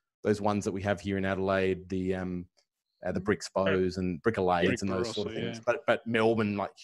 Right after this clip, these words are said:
Speaker 1: huge. And, um, Brickman had his display, and he built this enormous, like, mech warrior mech.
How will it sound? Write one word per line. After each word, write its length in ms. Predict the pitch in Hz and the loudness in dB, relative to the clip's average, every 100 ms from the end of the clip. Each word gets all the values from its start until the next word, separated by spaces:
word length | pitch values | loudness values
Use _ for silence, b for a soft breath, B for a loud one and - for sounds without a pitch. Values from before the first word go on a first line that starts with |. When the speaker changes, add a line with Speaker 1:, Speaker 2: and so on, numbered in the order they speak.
| - | -10
Speaker 1:
huge. 640 | 104 104 107 107 98 90 _ _ _ _ _ _ | -4 0 2 2 0 -6 _ _ _ _ _ _
And, 400 | 113 113 110 107 - 117 | -2 2 2 0 -4 -6
um, 380 | 110 107 101 | -2 0 -2
Brickman 420 | 95 123 120 110 98 | -2 -2 2 2 4
had 240 | 104 95 | 2 2
his 260 | 104 104 87 | 0 -2 -2
display, 520 | 92 - 95 90 90 | -10 -4 -2 0 -2
and 100 | 104 | -4
he 100 | 107 | -6
built 360 | 92 131 135 | 4 4 4
this 220 | 117 - - - | -2 -8 -12 -8
enormous, 1080 | 120 117 123 120 123 131 139 131 113 - - | -6 -2 0 2 4 6 6 4 0 -6 -2
like, 220 | 113 107 | -2 0
mech 380 | 98 104 123 - | -2 0 0 -4
warrior 440 | 104 107 110 104 95 | 2 4 4 2 -2
mech. 260 | 104 185 | -2 -4